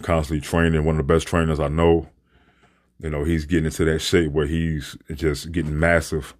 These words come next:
You know, another, another homeboy of mine, Tony Romano, you know, he's just, you know, top-notch, first-class dude, competes.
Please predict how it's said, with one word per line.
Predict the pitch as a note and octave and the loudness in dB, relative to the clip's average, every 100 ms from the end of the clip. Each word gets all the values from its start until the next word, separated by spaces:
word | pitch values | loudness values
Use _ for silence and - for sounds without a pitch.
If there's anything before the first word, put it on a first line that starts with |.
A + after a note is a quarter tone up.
| _ _ _ _ _ _ _ | _ _ _ _ _ _ _
You | D#2 | 0
know, | D2+ | 2
another, | D#2+ E2 D#2+ D2 - _ | 4 4 4 0 -6 _
another | - E2+ E2 | -4 -2 0
homeboy | E2+ D#2+ E2+ | 0 0 0
of | D#2 | 2
mine, | D#2+ D2+ | -2 -2
Tony | - F#2 | 0 2
Romano, | D#2+ D2+ E2+ E2+ D#2+ D#2 _ _ _ | 2 4 4 4 2 -2 _ _ _
you | - | -6
know, | C#2+ C#2 | -4 0
he's | E2+ D#2+ C#2+ | 0 0 2
just, | D#2 D2 - - _ _ _ _ _ _ - | 0 0 -6 -16 _ _ _ _ _ _ -12
you | C2+ | -10
know, | |
top-notch, | - F#2+ D2 D#2+ D#2 - | 0 2 2 2 0 -2
first-class | - - D#2 - D#2+ D#2 C#2+ | -10 -2 0 0 2 2 2
dude, | D2+ D#2 D#2 D2+ - _ _ _ _ _ _ - | 2 2 2 0 -10 _ _ _ _ _ _ -8
competes. | E2 - G2+ F2 - - | -6 2 4 4 -2 -12